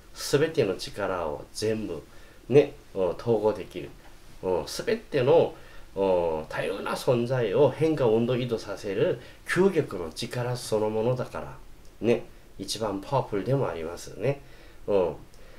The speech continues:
そう。すべての共通土台がなれることですね。人間がこのレンズ、観点にはまっている状態では、経験知識はね、真理にならないんですね。うん。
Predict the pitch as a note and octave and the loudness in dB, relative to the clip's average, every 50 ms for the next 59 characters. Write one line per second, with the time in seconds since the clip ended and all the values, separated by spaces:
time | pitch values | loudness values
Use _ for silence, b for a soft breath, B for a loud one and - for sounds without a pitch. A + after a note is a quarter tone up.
0 | b b b - - D3 A2+ - - - - - - - - - C3+ D#3+ F3+ F3 | b b b 0 4 6 6 6 4 -2 -14 -20 -18 -8 -2 0 2 2 2 4
1 | E3 C3 A2 G#2 - - A2+ A#2+ B2 B2 C3+ C3+ B2+ - - C#3+ C#3 C#3+ C3 A#2 | 4 4 4 4 0 0 0 0 0 0 0 -2 -2 -2 0 4 6 6 6 4
2 | G2+ F2 D#2+ D#2 D#2+ F2 G#2 A2 F#2 E2 - D#2+ D#2 - G2 - A2 G2+ - - | 2 -2 -4 -4 -2 2 2 2 2 0 -4 -6 -6 -6 -6 -8 -8 -10 -10 -12
3 | - D#2 D2 D2 - B B B B B B B B A#2+ B2+ C3+ C3+ C3+ C#3 C3+ | -14 -14 -14 -14 -14 B B B B B B B B 4 4 6 6 6 6 6
4 | C3 B2 A2 G2 - - B B B B B B - A2+ A2 A2+ G#2 F2+ - - | 4 4 2 0 0 -2 B B B B B B 0 4 4 4 4 2 0 -2
5 | - G#2+ B2+ C#3+ D3 C3 B2 - F#2 D#2+ D2 C2+ - - C3 D3+ E3 D#3+ - A#2+ | 2 8 10 10 10 10 8 2 0 -4 -6 -6 -2 0 2 2 2 2 0 0
6 | G2+ F2+ E2+ E2 D2+ C#2+ - - - - - A#2+ A2+ A2+ A2+ A2+ - A2+ A2 G2 | 0 0 -2 -4 -6 -8 -12 -14 -12 -6 -4 -2 0 0 0 0 0 -2 -2 0
7 | A2 A#2+ A2+ G#2 F2+ - F2+ F2+ F2 - G2+ F#2 F2 E2 F#2 F#2+ F2 D#2 D2 - | 0 0 0 0 -2 -2 -4 -6 -6 -6 -6 -6 -4 -4 -4 -4 -4 -4 -6 -6
8 | - - B2+ C3+ C3 - C#3 A#2 G#2 G2 G2 A2 A#2 - - - - F2 D#2 C#2+ | 0 4 4 4 4 4 2 0 0 0 -2 -4 -4 -6 -6 -8 -6 -4 -4 -4
9 | D#2 E2 G#2+ C#3 D3 - - - - b b b b b b b b b - - | -4 0 4 4 4 4 2 -4 -18 b b b b b b b b b -4 -2
10 | F#3+ F#3+ F3+ D3 B2 G2+ F2+ E2+ F2 F2 F#2 G2 G2+ G2+ F2+ D2+ D#2 D#2 D#2+ - | -2 0 0 2 2 0 0 -2 -2 -2 -2 -2 0 -2 -2 -4 -6 -8 -10 -12
11 | - - - A2 B2 B2 B2 - B B B B B B B - G2 G2 F#2+ F#2 | -12 -6 -2 -2 -2 -2 -2 -8 B B B B B B B -2 2 2 2 2
12 | E2+ D2+ | 2 -2